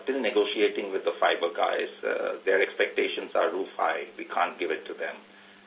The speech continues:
Uh, H I L is the biggest fiber consumer for them in the world, and I don't think, uh, they can ignore us that well.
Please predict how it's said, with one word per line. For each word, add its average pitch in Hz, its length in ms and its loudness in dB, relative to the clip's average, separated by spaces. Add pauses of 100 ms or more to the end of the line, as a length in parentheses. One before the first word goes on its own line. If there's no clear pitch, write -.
(200)
Uh, 85 220 0
H 107 200 -2
I 127 140 10
L 127 180 4
is 113 140 0 (220)
the 104 340 2 (160)
biggest 113 320 2 (100)
fiber 104 520 4 (120)
consumer 95 540 -6 (580)
for 104 200 4
them 95 160 4
in 90 120 -6
the 82 80 0
world, 80 380 0 (800)
and 85 160 -6
I 82 160 0
don't 95 240 -6
think, 87 200 -4 (120)
uh, - 400 -2
they 92 80 -4
can 82 200 -2
ignore 82 360 -4
us 80 80 -2 (120)
that 82 160 -4 (100)
well. 80 240 -6